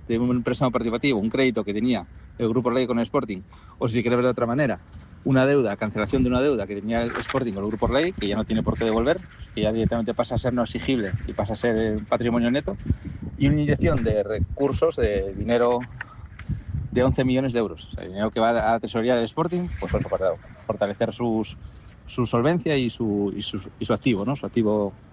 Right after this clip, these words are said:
su activo más, más líquido, por así decirlo. El efecto combinado de, de las dos operaciones, esos veintitrés millones, indica que se,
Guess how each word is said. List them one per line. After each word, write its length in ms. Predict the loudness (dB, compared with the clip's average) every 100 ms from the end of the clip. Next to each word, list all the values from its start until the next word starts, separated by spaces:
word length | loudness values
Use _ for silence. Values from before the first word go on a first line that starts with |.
| -20 -20 -20 -20 -20 -6
su 100 | -4
activo 460 | 0 2 4 2
más, 400 | 2 2 0 0
más 160 | 0 0
líquido, 280 | -2 -2 -4
por 100 | -4
así 120 | -4
decirlo. 300 | -4 -6 -8 -16 -20 -18 -16 -14 -2
El 140 | 2
efecto 300 | 2 2 0
combinado 480 | 0 0 2 2 2
de, 420 | -4 -6 -8 -10 -12 -10
de 180 | -4 -2
las 180 | 0
dos 180 | 0 0
operaciones, 500 | 0 0 0 -2 -2
esos 120 | -4
veintitrés 360 | -4 -2 -2 -2
millones, 400 | -2 -2 -2 -8 -14 -10 -12 -12 -20 -6 -4 -4 -6 0
indica 340 | 2 2 2
que 100 | 0
se, 560 | 2 2 2 0 -4